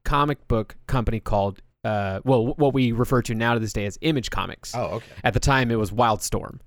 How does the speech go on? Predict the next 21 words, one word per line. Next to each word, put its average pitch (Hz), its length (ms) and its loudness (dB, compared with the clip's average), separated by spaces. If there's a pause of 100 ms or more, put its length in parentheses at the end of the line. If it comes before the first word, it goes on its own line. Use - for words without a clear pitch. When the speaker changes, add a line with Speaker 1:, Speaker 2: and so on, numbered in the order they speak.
Speaker 1:
So 120 640 4 (220)
they 131 400 2
lost 147 440 4
Chris - 540 0 (220)
at, 120 220 0 (100)
uh, 123 260 4
the 151 240 0
issue 165 180 4
three 156 280 4
of 120 80 4
this 113 100 -2
comic 104 320 0
is - 80 -6
Chris's 110 320 -2
last 101 220 2
comic 101 280 -2
until 101 200 -2
nineteen 95 340 -4
ninety-eight 95 440 -2
with 104 120 -4
Marvel. 92 380 -4